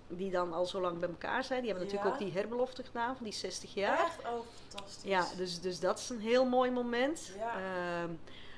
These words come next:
Speaker 1: een ander moment wat heel, eh, mooi is, is, ehm,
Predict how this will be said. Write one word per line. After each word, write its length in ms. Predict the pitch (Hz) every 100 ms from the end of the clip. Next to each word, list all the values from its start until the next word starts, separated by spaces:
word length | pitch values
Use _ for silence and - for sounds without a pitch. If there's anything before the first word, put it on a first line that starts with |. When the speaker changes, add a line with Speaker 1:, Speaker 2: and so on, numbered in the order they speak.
| -
Speaker 1:
een 120 | 185 -
ander 280 | 226 254 262
moment 360 | 226 208 196
wat 120 | 196 190
heel, 580 | 196 208 226 220 202 - - -
eh, 380 | 185 180 180
mooi 380 | 175 180 202 226
is, 240 | 214 - -
is, 380 | - 202 -
ehm, 580 | 202 190 185 180 180 180